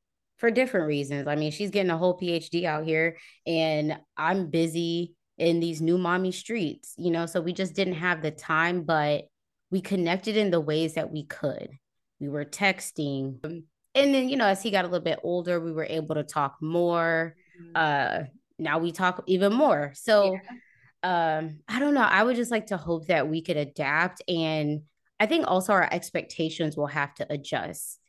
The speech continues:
Speaker 1: as well for the different
Speaker 2: Yeah.
Speaker 1: seasons. And, you know, maybe it's we change the time of day. Maybe
Speaker 2: Mm-hmm.
Speaker 1: it's the frequency, but we're still finding ways to stay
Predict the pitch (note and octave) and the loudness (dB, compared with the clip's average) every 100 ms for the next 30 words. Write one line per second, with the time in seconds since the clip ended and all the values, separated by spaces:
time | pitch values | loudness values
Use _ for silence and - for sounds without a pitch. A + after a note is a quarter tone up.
0 | _ _ _ - D#3+ D#3+ D#3 D#3+ E3 F3 | _ _ _ -2 -2 0 2 2 2 -2
1 | D3+ D3+ C3+ D#3 D3+ D#3 D3+ C#3+ - _ | -2 -4 -4 -6 -4 -2 -2 -4 -8 _
2 | _ _ - - D#3 D#3 E3+ A#3 C#4 D#4+ | _ _ -14 -6 -4 -4 -2 -2 0 0
3 | D#4 - - _ _ _ _ _ - F3+ | -2 -4 -14 _ _ _ _ _ 0 2
4 | E3+ D#3+ D#3 D#3+ F3+ - G3+ D#3+ D3+ E3 | 2 2 0 -4 -8 -4 0 2 2 0
5 | F3+ F#3 F3 E3+ E3+ E3+ D#3+ - D3+ D3 | 0 0 -2 -2 -6 -6 -8 -8 -4 -4
6 | D3+ - F3+ - G#3+ A3+ G#3+ F#3+ - D#3 | -4 -4 -4 -2 0 2 2 0 -2 -4
7 | C3+ D3 A#2+ - D3+ - _ - G#3 D#3 | -2 -4 -4 -6 -8 -12 _ -14 -6 -2
8 | D#3+ E3 E3 - F3+ F#3 G3 G3 D#3+ D#3+ | 0 0 -2 -4 -4 -2 -2 0 -2 -2
9 | D#3+ D3+ D3 D#3 D#3 D#3 - F3 E3 D#3 | -4 -2 -2 -2 -4 -6 -2 0 2 2
10 | D#3 D#3 - _ _ _ - - E3 E3 | 0 -6 -14 _ _ _ -6 0 2 2
11 | D#3+ D#3 D3 C#3+ C#3+ C#3+ C#3 - - C#3+ | 0 -2 -2 -2 -2 -2 -6 -10 -16 -16
12 | - D3 C3+ C3 C3 | -8 -4 -2 -4 -8